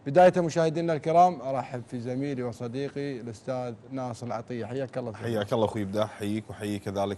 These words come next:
Speaker 2: متابعي تلفزيون الشاهد وبالأخص برنامجنا انتخابات مجلس الأمة ألفين واثناعش.
Speaker 1: شو فيك قاعد ترجف من البرد
Speaker 2: برد
Speaker 1: ناصر؟
Speaker 2: والله،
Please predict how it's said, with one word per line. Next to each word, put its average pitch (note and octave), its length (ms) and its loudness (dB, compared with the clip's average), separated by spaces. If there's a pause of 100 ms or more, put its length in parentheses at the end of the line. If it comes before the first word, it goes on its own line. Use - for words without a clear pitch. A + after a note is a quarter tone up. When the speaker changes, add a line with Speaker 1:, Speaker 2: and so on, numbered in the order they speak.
Speaker 2:
متابعي G2 480 -4
تلفزيون G2 480 -4
الشاهد A2 400 -4
وبالأخص G2 420 -6
برنامجنا G2+ 680 -4
انتخابات F#2+ 640 -2
مجلس F2+ 280 -8
الأمة G2 340 -4
ألفين F2 360 -8
واثناعش. - 460 -14 (100)
Speaker 1:
شو - 60 -12
فيك C#3+ 200 -2
قاعد C3+ 120 0 (580)
ترجف C#3+ 340 -2
من B2+ 60 -2
البرد C3+ 240 4
Speaker 2:
برد C#3 80 6
Speaker 1:
ناصر؟ D3 120 4
Speaker 2:
والله، G#2+ 180 0